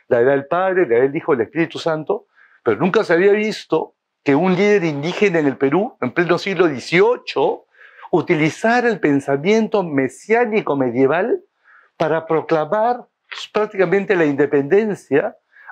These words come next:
a través de, de, de argumentar que él era la voz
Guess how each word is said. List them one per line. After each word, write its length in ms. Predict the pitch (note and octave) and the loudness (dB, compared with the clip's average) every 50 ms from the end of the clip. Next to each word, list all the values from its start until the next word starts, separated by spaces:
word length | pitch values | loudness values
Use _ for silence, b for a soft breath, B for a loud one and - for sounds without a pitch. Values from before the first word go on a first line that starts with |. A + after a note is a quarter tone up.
| B - | B -4
a 120 | D#3+ D#3 | -4 -2
través 460 | - D3+ D3+ D#3 F#3 G#3+ A3 G3 E3+ | -2 0 2 4 4 4 2 2 2
de, 380 | F3+ G#3 A3+ B3 - - - - _ - - _ _ | 2 2 2 2 0 -4 -8 -14 _ -20 -20 _ _
de, 760 | G3+ F#3+ - C#3+ C3+ C#3+ C#3 C#3 C3+ C3 C3+ C3 B2+ C3 C3+ B2+ | -2 -2 0 2 4 4 6 6 6 6 4 4 4 2 2 2
de 240 | A#2+ C#3 C3 B2+ | 2 2 2 2
argumentar 580 | B2+ B2+ C3+ C3+ C#3 C3+ C3+ C#3 - G#3 F#3+ - | 2 0 0 -2 -2 -2 -2 -2 -2 -4 -4 -2
que 80 | - F#3 | -2 0
él 80 | F3+ | 0
era 180 | G3 F#3 G3+ G3 F3 | 2 2 0 0 0
la 100 | C#3 B2+ | -2 -2
voz 580 | B2 F3+ A3+ B3 A#3+ - - - - - _ | 0 0 0 0 -2 -6 -12 -20 -20 -20 _